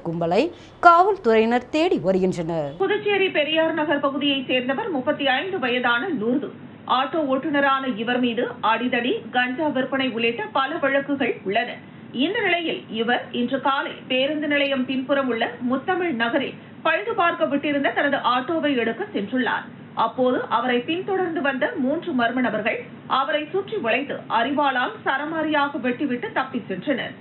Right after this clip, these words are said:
Speaker 2: இதில் ரத்த வெள்ளத்தில் சரிந்த லூர்துவை அங்கிருந்தவர்கள் மீட்டு அரசு பொது மருத்துவமனையில் சிகிச்சைக்காக அனுமதித்த நிலையில் அவருக்கு எட்டிற்கும் மேற்பட்ட இடங்களில் கத்தி குத்து காயங்கள் உள்ளதால் அவரை தீவிர சிகிச்சை பிரிவில் அனுமதித்து மருத்துவர்கள் சிகிச்சை அளித்து வருகின்றனர்.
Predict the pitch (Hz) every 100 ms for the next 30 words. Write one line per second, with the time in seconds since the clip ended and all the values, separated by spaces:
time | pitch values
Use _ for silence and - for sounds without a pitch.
0 | - - - 226 240 466 - 254 262 262
1 | 403 311 311 311 302 294 262 269 262 240
2 | 269 277 233 240 - 233 233 302 370 330
3 | 320 262 214 254 - - - - 247 294
4 | 349 453 294 285 320 269 277 285 294 262
5 | 262 359 - 269 285 302 285 269 - 254
6 | 277 294 294 269 202 240 208 - - -
7 | - 269 294 294 466 359 262 262 415 403
8 | 359 285 294 302 277 240 254 262 247 277
9 | - - 320 285 453 440 370 - 330 277
10 | 269 285 277 262 220 202 208 466 - -
11 | - 269 302 466 - 359 392 440 415 359
12 | 339 349 311 302 302 294 254 262 294 285
13 | 269 480 381 247 285 339 294 254 - -
14 | 277 285 330 277 262 208 185 - 190 302
15 | -